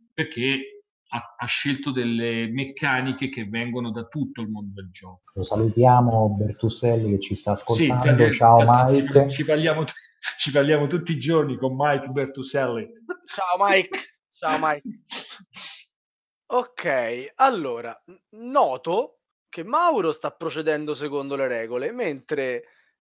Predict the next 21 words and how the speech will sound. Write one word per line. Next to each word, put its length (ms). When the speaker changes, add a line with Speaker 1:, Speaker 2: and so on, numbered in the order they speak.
Speaker 3:
Sbam, 960
come 280
al 120
suo 260
solito, 600
cerca 400
di 180
intortare 1000
i 240
suoi 240
amichetti 520
wargamer 840
<laughs> 480
in 120
qualche 400
modo. 580
E, 360
eh, 440
al 240
Speaker 2:
Sì, 80
Speaker 3:
suo 480